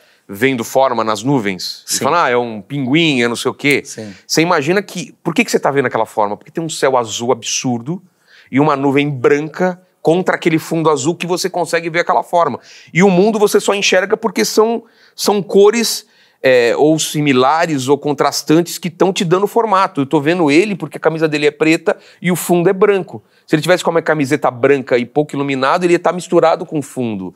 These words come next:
Speaker 1: A
Speaker 2: Sim.
Speaker 1: camuflagem meio que p-, pensa sobre isso. Então, tudo é cor e tudo é, é, é, é figura e fundo.
Speaker 2: Mas você tem estudo de cor, assim, por exemplo, eu, eu estudei publicidade e sempre falava assim, "Ah, o vermelho com amarelo do McDonald's,
Speaker 1: Sim.
Speaker 2: ele atrai."
Speaker 1: Associado à fome,
Speaker 2: É associado à
Speaker 1: à, é,
Speaker 2: fome.
Speaker 1: à comida.
Speaker 2: O que que você tem, assim, tipo,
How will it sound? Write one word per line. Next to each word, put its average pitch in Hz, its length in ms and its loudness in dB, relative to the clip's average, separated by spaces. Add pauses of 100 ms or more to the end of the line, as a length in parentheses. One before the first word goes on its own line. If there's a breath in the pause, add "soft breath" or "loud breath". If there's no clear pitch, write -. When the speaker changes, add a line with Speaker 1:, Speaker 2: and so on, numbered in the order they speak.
(200 loud breath)
Speaker 1:
A - 60 -6
Speaker 2:
Sim. - 60 -6
Speaker 1:
camuflagem 180 580 0
meio 135 240 2
que 127 160 -16
p-, - 200 -20 (240)
pensa 139 300 -4
sobre 123 300 -4
isso. 113 200 -8
Então, 196 320 0 (480 soft breath)
tudo 226 400 2
é 143 40 0
cor 180 360 2
e - 20 -6
tudo 202 300 -2
é, 208 60 2 (140)
é, 147 300 0
é, 147 160 -4
é 147 60 0
figura 180 340 2
e - 20 2
fundo. 120 420 -4
Speaker 2:
Mas 165 100 2
você 170 180 0
tem 190 100 0
estudo 151 300 -4
de 120 140 -8
cor, 131 200 2
assim, 120 200 0
por 127 100 -4
exemplo, 127 360 -4
eu, 131 200 0
eu 143 60 0
estudei 147 260 -2
publicidade 135 720 -2
e 101 40 -6
sempre 143 220 -4
falava 147 240 0
assim, 147 140 2
"Ah, 151 80 6
o 139 40 -2
vermelho 156 720 0
com 175 160 -2
amarelo 139 460 2
do 123 100 -4
McDonald's, 131 680 0
Speaker 1:
Sim. 113 280 0 (100)
Speaker 2:
ele 131 180 2
atrai." 147 260 2
Speaker 1:
Associado 147 460 2
à 147 40 0
fome, 147 380 2
Speaker 2:
É 156 60 4
associado 135 400 0
à - 20 4
Speaker 1:
à, - 60 2
é, 113 120 2
Speaker 2:
fome. 147 220 2
Speaker 1:
à 101 80 -6
comida. 117 440 -2
Speaker 2:
O - 20 -4
que 202 100 2
que 208 140 -2
você 185 320 2
tem, 143 260 -2
assim, 131 260 -2
tipo, 117 340 -6